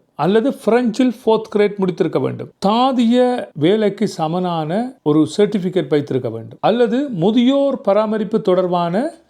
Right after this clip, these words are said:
செல்லுபடியான சர்டிஃபிகேட்ஸ் உங்களிடம் இருக்க வேண்டும். இவையெல்லாம் இருந்தால் நீங்கள் அப்ளிகேஷன் கொடுத்து கொள்ளலாம். ஆனால் அவர்கள் தெரிவித்திருக்கின்ற ஒரு கருத்து, கனடாவுக்கு உள்ளுக்குள் இருப்பவர்களை எடுத்த பின் தான் அடுத்த பக்கத்தை பற்றி நாங்கள் யோசிப்போம் என்று தெரிவித்திருக்கிறார்கள்.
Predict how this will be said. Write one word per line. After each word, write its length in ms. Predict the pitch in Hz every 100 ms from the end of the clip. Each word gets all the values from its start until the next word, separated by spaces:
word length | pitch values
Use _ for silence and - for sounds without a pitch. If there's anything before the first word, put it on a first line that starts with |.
| - - -
செல்லுபடியான 720 | 233 269 262 254 220 214 254 -
சர்டிஃபிகேட்ஸ் 640 | 262 220 247 254 - 240 -
உங்களிடம் 360 | 208 202 196
இருக்க 240 | 180 180 131
வேண்டும். 280 | 117 113 -
இவையெல்லாம் 520 | 165 233 247 240 233
இருந்தால் 760 | 175 214 226 175 147 214 311 - _ -
நீங்கள் 420 | 165 196 196 233
அப்ளிகேஷன் 600 | 240 147 180 190 185 190
கொடுத்து 340 | 180 160 156
கொள்ளலாம். 440 | - 139 131 190 220
ஆனால் 560 | 135 147 160 165 233 - - _
அவர்கள் 360 | - 131 143 156 175
தெரிவித்திருக்கின்ற 600 | 185 220 202 214 233 208
ஒரு 180 | 180 170
கருத்து, 600 | - 131 123 - 95 -
கனடாவுக்கு 560 | 151 151 156 147 - 151
உள்ளுக்குள் 500 | 165 233 262 - 247
இருப்பவர்களை 680 | 220 208 202 190 202 196 208
எடுத்த 380 | 151 180 185
பின் 240 | 156 160 151
தான் 180 | 190 247
அடுத்த 280 | 170 180 180
பக்கத்தை 360 | 165 165 143
பற்றி 340 | 160 - 147 175
நாங்கள் 280 | 156 147 135
யோசிப்போம் 500 | 151 151 135 147 131
என்று 160 | 139 147
தெரிவித்திருக்கிறார்கள். 760 | 143 127 - - 123 120 127